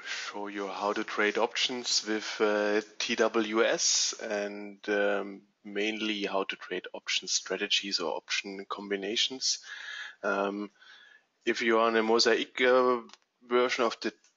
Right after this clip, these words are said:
the, um, T W S, you just go to a new window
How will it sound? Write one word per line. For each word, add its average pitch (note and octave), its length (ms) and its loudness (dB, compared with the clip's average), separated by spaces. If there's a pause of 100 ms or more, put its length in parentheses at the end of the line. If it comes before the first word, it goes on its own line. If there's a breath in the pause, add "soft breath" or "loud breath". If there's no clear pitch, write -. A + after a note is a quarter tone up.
(160)
the, A2 320 4
um, G#2+ 100 -2
T - 160 -4
W G#2+ 440 4
S, - 520 2
you F#2+ 160 -10
just - 380 0
go - 300 -6
to G2+ 140 -8
a F#2 40 -6
new G2 340 -12
window E3 540 -6